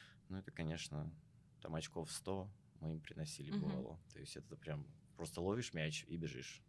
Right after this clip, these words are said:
Speaker 1: и всё. Положил, снова ловишь, опять бежишь. То есть такая игра, чисто спринты одни. Такое тоже бывало, конечно.
Speaker 2: Я думаю, что в,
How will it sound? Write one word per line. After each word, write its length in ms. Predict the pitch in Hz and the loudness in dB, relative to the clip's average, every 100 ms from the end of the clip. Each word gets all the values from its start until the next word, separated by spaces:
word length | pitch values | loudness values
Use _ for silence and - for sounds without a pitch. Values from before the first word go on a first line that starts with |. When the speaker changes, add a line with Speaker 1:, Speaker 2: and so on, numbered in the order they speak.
| - - | -16 -12
Speaker 1:
и 60 | |
всё. 240 | 76 - - - | -8 -8 -8 0
Положил, 400 | 80 85 117 131 - - | 2 4 2 0 -10 -2
снова 260 | 90 80 | 2 4
ловишь, 400 | 78 76 78 - - - | 4 2 0 -4 -10 -8
опять 220 | 78 76 | -2 0
бежишь. 400 | 78 71 - - - | 0 -2 -6 -8 -8
То 60 | |
есть 100 | 76 | -6
такая 260 | 82 - 82 | -4 2 4
игра, 180 | 87 113 | 6 4
чисто 320 | - 98 85 | 4 -2 -2
спринты 440 | - 85 87 80 71 | -2 0 0 0 -4
одни. 240 | 76 - - - - - - - - | -4 -10 -12 -12 -10 -8 -10 -12 -14
Такое 220 | - 90 | -4 -2
тоже 220 | 78 78 76 | 2 2 4
бывало, 280 | 73 71 76 | 6 4 2
конечно. 400 | 71 71 - - - - - - - - - - - - - - - - | 0 -2 -4 -10 -12 -14 -16 -16 -16 -16 -16 -18 -18 -20 -20 -20 -8 2
Speaker 2:
Я 220 | 165 185 | 10 12
думаю, 260 | 247 240 208 | 12 10 8
что 360 | - 185 180 180 | 8 8 10 10
в, 200 | 175 | 4